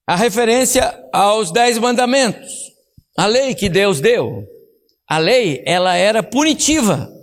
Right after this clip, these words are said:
A lei, ela apresentava os aspectos negativos, o que não pode fazer. Porque se fizer, está sob a disciplina, o julgamento e a morte, talvez.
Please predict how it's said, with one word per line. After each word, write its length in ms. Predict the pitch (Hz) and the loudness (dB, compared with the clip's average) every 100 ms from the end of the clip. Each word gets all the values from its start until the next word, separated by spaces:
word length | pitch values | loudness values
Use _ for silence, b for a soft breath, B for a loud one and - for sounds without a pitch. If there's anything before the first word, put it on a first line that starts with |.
| - b b - | -20 b b -2
A 60 | |
lei, 380 | 185 220 269 233 | 0 2 4 4
ela 180 | 196 202 | 2 2
apresentava 760 | - 208 185 202 196 220 240 | 0 -2 0 -2 0 0 0
os 120 | 214 190 | -2 -2
aspectos 920 | 185 - 220 247 240 247 254 - - b b - | -4 -2 0 -2 -4 -6 -4 -6 -10 b b -4
negativos, 760 | 196 254 285 - 262 208 135 131 | 0 0 -2 0 2 2 0 -2
o 80 | |
que 140 | - 247 | 0 2
não 320 | 247 320 359 | 2 2 0
pode 420 | - 277 240 165 | 0 0 -2 -4
fazer. 500 | - 151 147 135 104 - _ _ _ _ _ _ _ - | -6 -2 -2 -4 -8 -16 _ _ _ _ _ _ _ -4
Porque 240 | 175 226 | 0 0
se 240 | - 294 | 2 0
fizer, 800 | 302 277 165 180 202 202 - - - | 0 -2 2 2 2 0 -10 -12 -6
está 400 | - - 180 185 | -4 0 0 -2
sob 520 | - 175 175 170 165 B B | 0 2 2 2 -2 B B
a 120 | 156 | -4
disciplina, 680 | - 165 143 202 240 175 131 | -2 -4 0 0 2 0 0
o 100 | 147 | 2
julgamento 680 | 175 196 196 240 185 - | 2 2 2 0 0 -2
e 100 | 170 | -2
a 80 | 254 | 0
morte, 460 | 302 311 294 285 - | 2 2 2 -2 -2
talvez. 680 | 180 151 151 113 - - | 0 2 -2 -2 -10 -18